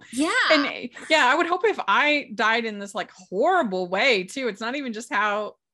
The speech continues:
Speaker 2: you know, not even just dying, but, like, a grisly murder. I would hope my friends wouldn't, like, have a party the <laughs> next week.
Speaker 1: Yeah, I'm just trying to figure out who it, who it was.
Speaker 2: <laughs>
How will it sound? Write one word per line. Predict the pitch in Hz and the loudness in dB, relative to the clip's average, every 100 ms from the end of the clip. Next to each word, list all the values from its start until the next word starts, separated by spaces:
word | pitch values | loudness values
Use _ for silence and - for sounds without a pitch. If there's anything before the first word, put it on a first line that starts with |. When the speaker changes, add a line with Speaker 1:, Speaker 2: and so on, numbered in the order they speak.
| _ | _
Speaker 2:
you | 220 | -10
know, | 202 | -8
not | 202 220 | -6 -6
even | 214 196 | -6 -10
just | - 202 220 180 | -4 -4 -4 -4
dying, | 170 240 226 180 | -2 -2 -2 -4
but, | 160 | -8
like, | 175 165 160 - | -8 -10 -10 -12
a | |
grisly | 165 151 156 190 226 180 170 | -12 -10 -4 -4 -4 -6 -8
murder. | 165 160 220 277 160 156 - _ - - | -8 -2 0 2 0 -4 -10 _ -20 -4
I | - | -2
would | 294 | 0
hope | 226 254 | 0 0
my | 226 196 | 0 -4
friends | - 170 247 208 | -2 -2 0 -2
wouldn't, | 175 190 185 | -4 -8 -8
like, | 175 175 175 _ _ _ _ | -8 -8 -10 _ _ _ _
have | 180 190 | -2 -2
a | 185 | -4
party | - - 202 233 175 | -8 -2 0 0 -4
the | 185 | -6
<laughs> | 190 | -8
next | - - - | -8 -10 -12
week. | - - - - - - _ _ _ _ | -10 -10 -10 -18 -18 -18 _ _ _ _
Speaker 1:
Yeah, | 208 196 | -6 -6
I'm | 214 | -4
just | 285 302 - | -4 -4 -2
trying | 285 220 | -2 -2
to | |
figure | - 214 | -4 -4
out | 185 | -4
who | 214 214 | -4 -6
it, | 185 - | -8 -6
who | - 214 | -2 0
it | 196 | 0
was. | 175 170 135 - | 0 -2 -2 -8
Speaker 2:
<laughs> | - | -14